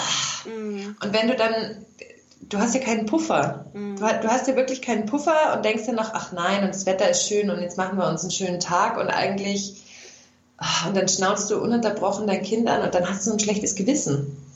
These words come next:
Speaker 2: So, d-, das ist, also das ist so das Schwierigste für mich, ehrlich gesagt.
Speaker 1: Das kann natürlich auch passieren, wenn man, wenn man jetzt zum Beispiel in einer unglücklichen Beziehung oder so ist, dann
Speaker 2: Ja.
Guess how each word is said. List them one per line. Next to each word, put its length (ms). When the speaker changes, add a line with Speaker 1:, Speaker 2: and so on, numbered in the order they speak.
Speaker 2:
So, 420
d-, 60
das 200
ist, 180
also 180
das 180
ist 140
so 80
das 260
Schwierigste 600
für 140
mich, 440
ehrlich 300
gesagt. 280
Speaker 1:
Das 40
kann 120
natürlich 420
auch 120
passieren, 420
wenn 100
man, 280
wenn 80
man 100
jetzt 140
zum 100
Beispiel 180
in 80
einer 180
unglücklichen 600
Beziehung 400
oder 160
so 80
ist, 140
dann 80
Speaker 2:
Ja. 160